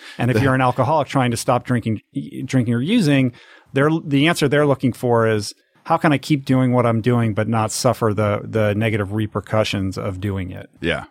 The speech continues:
Speaker 1: Right?
Speaker 2: The, the easy way is to work incredibly hard. That's, that's the
Speaker 1: Right.
Speaker 2: shortcut.
Speaker 1: Yeah, the shortcut is to
Speaker 2: To work, <laughs> just to
Speaker 1: The
Speaker 2: work your
Speaker 1: shortcut
Speaker 2: ass
Speaker 1: is to
Speaker 2: off.
Speaker 1: make it your absolute number one priority and
Speaker 2: Yeah.
Speaker 1: be willing to do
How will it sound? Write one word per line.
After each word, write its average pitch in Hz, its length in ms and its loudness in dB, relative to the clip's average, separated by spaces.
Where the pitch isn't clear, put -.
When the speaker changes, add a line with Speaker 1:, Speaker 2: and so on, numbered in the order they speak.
Speaker 1:
Right? 98 340 -4
Speaker 2:
The, 107 240 2
the 113 160 0
easy 117 280 2
way 123 400 2
is - 180 -4
to 90 100 0
work 78 300 -4
incredibly 69 520 -4
hard. - 520 -12
That's, - 260 -4
that's - 320 -6
the 87 80 -10
Speaker 1:
Right. 90 220 0
Speaker 2:
shortcut. - 320 -8
Speaker 1:
Yeah, 139 140 2
the 117 100 0
shortcut 135 640 2
is 117 300 -2
to 110 340 0
Speaker 2:
To 76 80 -4
work, 80 300 0
<laughs> - 60 -10
just 87 140 -6
to - 80 -
Speaker 1:
The 90 80 -2
Speaker 2:
work 87 240 -2
your 151 80 0
Speaker 1:
shortcut 175 560 0
Speaker 2:
ass 170 80 0
Speaker 1:
is 139 100 2
to - 100 -2
Speaker 2:
off. 143 60 4
Speaker 1:
make 143 240 0
it 131 240 0
your 131 280 -2
absolute 123 480 0
number 113 260 0
one 107 240 -2
priority 110 800 -2
and 120 140 -2
Speaker 2:
Yeah. 120 220 0
Speaker 1:
be 113 60 -2
willing 131 320 2
to 120 140 -2
do 117 320 -2